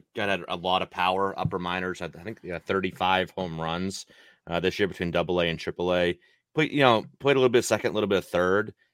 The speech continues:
And I think just with, you know, all the injury-prone guys that the, the Twins have, obviously, you know, Royce Lewis, hopefully his knee, hopefully his knee can hold up. It's obviously gonna be great to see a full season out of him. Uh, but, you know, and obviously Buxton can't stay healthy.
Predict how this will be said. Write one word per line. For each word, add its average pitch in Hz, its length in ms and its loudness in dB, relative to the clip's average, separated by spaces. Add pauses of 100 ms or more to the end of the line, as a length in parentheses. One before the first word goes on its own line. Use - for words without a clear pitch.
(160)
And 90 100 -4
I 95 40 0
think 156 200 -4
just - 200 -4
with, 98 460 2
you 95 100 -6
know, 82 80 -2
all 95 220 2
the 90 400 -4
injury-prone 92 760 -2
guys 80 680 -2
that 78 140 -4 (100)
the, 80 460 -8
the 82 60 -16
Twins 90 320 -6
have, 85 280 0
obviously, 82 280 -4
you - 440 -10
know, - 0 -
Royce 90 360 0
Lewis, 98 400 2
hopefully 90 340 0
his 80 160 -4
knee, 101 200 -2
hopefully 101 440 4
his 82 160 -6
knee 90 120 -2
can 80 120 -10
hold 82 180 -2
up. 87 100 -2
It's - 100 -12
obviously 80 240 -6
gonna 78 80 -4
be 78 220 -2 (320)
great 95 220 0
to - 60 -12
see 92 140 0
a 85 40 2
full 87 180 -4
season 85 220 -6
out 80 80 -2
of 78 100 -8
him. 95 420 4 (400)
Uh, 85 60 -16
but, 87 380 -2 (200)
you 92 100 -8
know, 82 300 -6
and 85 120 -8 (120)
obviously 82 340 -2
Buxton 80 360 -4
can't 87 200 -2
stay 87 120 -2
healthy. 87 540 2